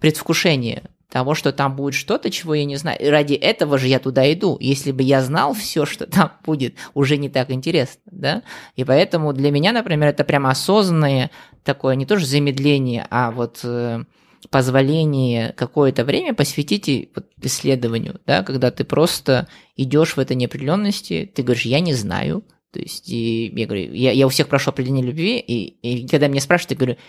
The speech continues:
«Я не делаю это определение». Все говорят: «Нет, это просто, ну, это нечестно, это надо спросить». Я говорю: «Я специально не делаю для того, чтобы не фиксировать его сейчас, да, я хочу наполниться максимально, да, я открыл эту вот новую вселенную, да, и я хочу максимально сейчас собрать туда,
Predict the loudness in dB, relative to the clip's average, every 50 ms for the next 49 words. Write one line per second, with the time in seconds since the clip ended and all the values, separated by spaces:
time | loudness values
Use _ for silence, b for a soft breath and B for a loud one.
0 | B B -10 -6 -4 -4 -2 -2 -2 -4 -2 0 0 0 2 2 0 0 -2 -6
1 | -8 -8 -8 -6 -6 -8 -8 -10 -12 -16 b b b b b b -8 -6 -4 0
2 | 2 4 4 4 4 2 2 0 -2 -2 -2 -4 -4 -4 -4 -4 -2 -2 -2 -2
3 | B B B B 2 2 4 4 4 2 2 2 4 4 4 2 2 -2 -6 -4
4 | -4 -4 -4 -4 -4 -4 -4 -2 0 0 2 4 4 4 4 2 0 -2 -2 0
5 | 0 0 0 0 -2 -2 0 0 0 0 2 0 -2 -4 -6 B B B B B
6 | -2 0 2 2 2 2 0 0 -2 -4 -4 -4 -4 -2 -4 -4 0 2 4 4
7 | 4 4 2 0 -2 -2 -2 -2 -2 -4 -4 -4 -4 -4 -4 -4 -4 -2 -2 0
8 | 0 0 0 0 -2 -2 -2 0 0 0 0 0 0 -2 -2 0 0 0 0 0
9 | 0 0 2 2 2 2 0 -2 -4 -6 -6 -6 -6 -6 -6 -6 -4 -2 0 0
10 | 0 0 0 -2 -4 -4 -2 -2 -2 -2 -4 -8 B B B B B B 2 2
11 | 2 2 2 2 4 4 6 6 4 2 0 -4 -6 -6 -8 _ -6 -4 -2 -2
12 | 0 0 -2 -2 -4 -4 -4 -4 -2 -2 -2 -2 -2 -4 -2 -2 -2 -2 -2 0
13 | 0 0 0 0 0 0 0 -2 0 -2 -2 -2 -4 -4 -6 -4 -2 0 0 0
14 | 0 -2 -2 -2 -4 -4 -4 -4 -4 -2 0 -2 -2 -2 -2 -2 -2 0 0 -2
15 | -2